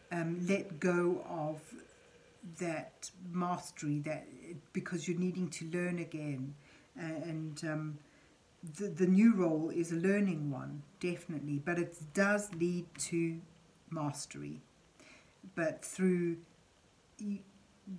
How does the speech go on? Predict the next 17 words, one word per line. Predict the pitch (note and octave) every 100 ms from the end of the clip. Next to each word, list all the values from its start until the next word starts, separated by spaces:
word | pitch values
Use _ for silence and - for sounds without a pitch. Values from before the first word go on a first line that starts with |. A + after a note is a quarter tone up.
| - - - _ - _ _ _ - F3
good | B3 B3+
communication | - G#3+ G#3 G#3 G3+ - G3+ F#3+ - G3 F#3+ F#3+ F#3
and | - D#3 D#3 D#3+ D3 - - -
a | D#3+
willingness | G3 G#3+ G#3+ G3+ G3 -
to, | - F3+ F3 F3 - - - - - - - -
to | -
collaborate | G3+ G3 G3+ F#3+ G3 G3 F#3+ -
on | F3 -
equal | A3+ G3+ A3 G3
levels | F#3+ F#3 F3 D3+ C#3+
with | D3 -
others | D3+ D3+ C#3
rather | F3 E3+ E3+
than | D#3 D#3+ D3
dominating | D#3 D#3 C#3 C3+ - - C3
them. | C3